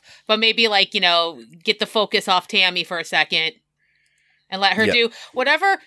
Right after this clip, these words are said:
Speaker 1: terrifying, monstrous stuff that's going on over there that Zelda's still not totally on board with. But there,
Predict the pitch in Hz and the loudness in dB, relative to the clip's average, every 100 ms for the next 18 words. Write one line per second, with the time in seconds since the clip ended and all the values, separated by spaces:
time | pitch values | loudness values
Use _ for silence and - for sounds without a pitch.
0 | _ - 285 320 349 311 311 311 320 - | _ -2 0 0 0 2 4 2 -2 -14
1 | _ _ - 247 269 277 277 262 - 262 | _ _ -2 2 2 0 -4 -6 0 -2
2 | 254 240 - 240 247 233 226 226 220 214 | 0 -6 -4 -4 -2 2 2 2 0 -4
3 | 208 185 180 180 202 - 254 294 330 233 | 0 4 4 4 -2 0 2 2 0 -6
4 | 262 240 240 214 226 220 208 202 202 190 | -4 0 0 -2 -4 -2 2 2 2 -2
5 | 196 240 330 392 - _ _ _ _ - | -2 2 2 2 -6 _ _ _ _ -20
6 | - - - - 277 254 247 240 240 240 | -20 -20 -12 2 4 6 6 6 6 4
7 | - - _ _ _ _ - - 208 269 | 2 -4 _ _ _ _ -20 -20 _ -6